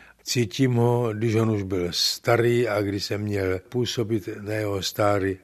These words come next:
avšak nemohl jsem, nemohl jsem. Přičítám si za vinu to, že jsem vlastně nevěděl, jak je nemocný, a že jsem se vlastně jenom dověděl, že umřel, aniž jsem řádně věděl,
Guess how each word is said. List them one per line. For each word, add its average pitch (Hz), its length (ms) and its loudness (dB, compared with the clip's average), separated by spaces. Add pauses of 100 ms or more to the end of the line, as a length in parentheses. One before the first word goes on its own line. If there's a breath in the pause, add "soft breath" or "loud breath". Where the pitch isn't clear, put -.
(120)
avšak 95 500 -2
nemohl 95 600 -4
jsem, - 180 -16 (220)
nemohl 92 600 -8
jsem. 92 460 -12 (520 loud breath)
Přičítám 131 680 0
si - 200 -6
za 107 180 2
vinu 98 320 -2
to, 120 500 0 (180)
že 107 140 -6
jsem 110 260 0
vlastně 95 560 0
nevěděl, 110 840 0
jak 104 280 0
je 87 140 -4
nemocný, 104 840 -4 (380 loud breath)
a 101 140 -8
že 101 120 -4
jsem 107 220 -2
se - 180 -2
vlastně 95 640 0
jenom 90 380 -4
dověděl, 95 640 -2 (460 loud breath)
že 90 240 -6
umřel, 90 680 -2 (320 loud breath)
aniž 113 380 0
jsem 101 220 0
řádně 85 480 0
věděl, 85 580 -2